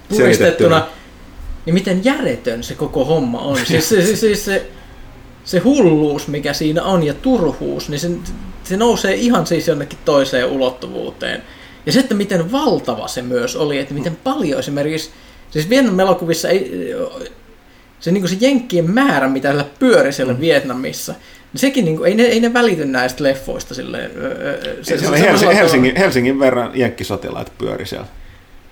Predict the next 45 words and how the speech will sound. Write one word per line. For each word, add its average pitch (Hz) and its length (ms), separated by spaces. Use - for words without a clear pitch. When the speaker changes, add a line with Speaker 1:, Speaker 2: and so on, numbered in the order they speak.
Speaker 2:
Joo, 196 280
ja, 180 200
ja 170 120
siis 175 260
se, 202 100
et, 190 220
se, 196 140
et 175 80
Speaker 1:
Oliko 247 160
se 220 60
jopa 180 180
Speaker 2:
niinku 185 260
Speaker 1:
enemmän? 87 400
Siis - 420
Speaker 2:
Joo, 262 120
joo, 277 120
Speaker 1:
tähän - 120
Speaker 2:
tai, 254 100
tai, - 100
tai - 0
Speaker 1:
kuolemiin 131 340
Speaker 2:
sitten, 131 140
Speaker 1:
ihan 135 100
Speaker 2:
että 127 80
Speaker 1:
käsittämätön 113 580
määrä 110 240
Speaker 2:
tai, 92 100
Speaker 1:
siellä. - 200
Speaker 2:
tai 220 120
se, 277 80
että 269 160
miten 220 240
turhaa 180 460
se 139 280
kaikki 143 380
oli, 143 240
että 151 160
esimerkiksi 170 580
Speaker 1:
<laughs> - 280
Speaker 2:
yritettiin 165 520
epätoivoisesti 135 600
tehdä 135 220
just 117 320
jotain, 127 420
ka-, - 80